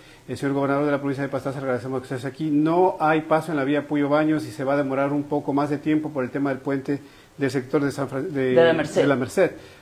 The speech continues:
Speaker 1: Así que solamente queremos hacer esta aclaración. Y otro tema también es que se está aprovechando estos, estos espacios de ayuda humanitaria para que vayan muchos vehículos. En horas de la mañana entiendo que fueron un grupo de bastantes vehículos, se aprovecharon,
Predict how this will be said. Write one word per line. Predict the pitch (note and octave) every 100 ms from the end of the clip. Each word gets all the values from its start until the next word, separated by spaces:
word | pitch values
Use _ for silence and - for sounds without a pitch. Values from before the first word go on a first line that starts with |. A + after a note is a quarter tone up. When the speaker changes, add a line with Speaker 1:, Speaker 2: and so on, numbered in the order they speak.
| -
Speaker 1:
Así | B2 D3+
que | D3+ D3+ D3 D#3+
solamente | F#3 F3+ F3+ F3
queremos | D#3+ D#3+ D#3
hacer | C3 D#3+
esta | D#3+ D3+ - D3+
aclaración. | D3 C#3+ C#3+ F3+ E3 -
Y |
otro | E3+ F#3+ F#3+
tema | F#3+ F#3+
también | F3+ E3 F3 E3+ - - -
es |
que | D#3
se | F3+
está | E3+ G#3
aprovechando | G3+ F#3 D#3 E3 F3+ F3+
estos, | F3 - E3 C3+
estos | C#3 D3 - D#3 C#3
espacios | A#2+ A2 D3+ D3+ D#3
de | C#3
ayuda | C3 C#3+
humanitaria | D3 C#3 C3 D3 D3
para | C#3 B2+
que | C3
vayan | C3+ C#3+ C#3 C3+
muchos | D#3+ D#3+
vehículos. | C#3+ D#3+ E3+ C#3+
En | D3+
horas | D#3+
de | D#3
la |
mañana | C#3+ C#3 D#3+ F3
entiendo | D3+ D3+ D3+
que | C#3
fueron | B2 D#3
un | D3 C#3 C3 C#3 C3
grupo | B2 D#3 D#3+
de | B2+
bastantes | A#2 - E3+ D#3+
vehículos, | B2+ C#3 D#3+ D#3+ D3+
se | C#3
aprovecharon, | C3+ C3+ C3+ F3 - G4+